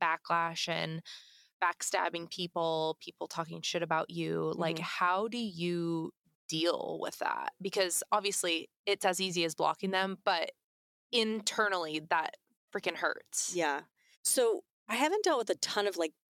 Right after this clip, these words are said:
Speaker 2: backstabbing stuff in, like, business
Speaker 1: Mm-hmm.
Speaker 2: because you can see pretty quickly who's not safe, who has kind of mean girl vibes, whatever.
Speaker 1: Mm-hmm.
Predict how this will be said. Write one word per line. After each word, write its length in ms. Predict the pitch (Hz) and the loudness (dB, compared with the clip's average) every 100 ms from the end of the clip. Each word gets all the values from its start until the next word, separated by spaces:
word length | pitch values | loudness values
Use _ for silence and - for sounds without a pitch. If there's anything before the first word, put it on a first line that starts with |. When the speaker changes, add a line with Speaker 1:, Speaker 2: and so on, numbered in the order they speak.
| - | 0
Speaker 2:
backstabbing 1080 | 180 180 - - - 180 165 165 170 160 160 | 0 0 0 0 0 2 2 2 2 2 2
stuff 340 | - 170 165 - | 2 2 0 -2
in, 120 | 165 | -2
like, 160 | 156 147 | -2 -2
business 580 | 160 151 208 254 - 202 | -2 0 0 2 0 0
Speaker 1:
Mm-hmm. 220 | 180 190 190 | -2 0 2
Speaker 2:
because 580 | 190 180 170 160 - - _ _ - | 2 4 4 2 0 -4 _ _ -8
you 220 | 202 277 | -2 -2
can 220 | - 320 | 2 2
see 260 | - - 160 | 2 0 -2
pretty 460 | - - 180 160 147 | -4 -4 0 0 0
quickly 480 | - 143 - 156 | -2 -2 2 0
who's 400 | 156 - 160 147 | 0 0 0 2
not 240 | 156 147 - | 0 0 0
safe, 400 | - 117 156 - | 0 2 0 0
who 180 | - 170 | 0 0
has 220 | 165 151 | 0 -2
kind 240 | - 156 151 | -2 -2 -2
of 140 | 151 | -4
mean 280 | 151 147 151 | -4 -2 0
girl 200 | 156 147 | 0 2
vibes, 460 | 147 147 147 - | 2 2 0 -2
whatever. 420 | 156 147 147 151 | 0 0 0 0
Speaker 1:
Mm-hmm. 80 | 175 | -2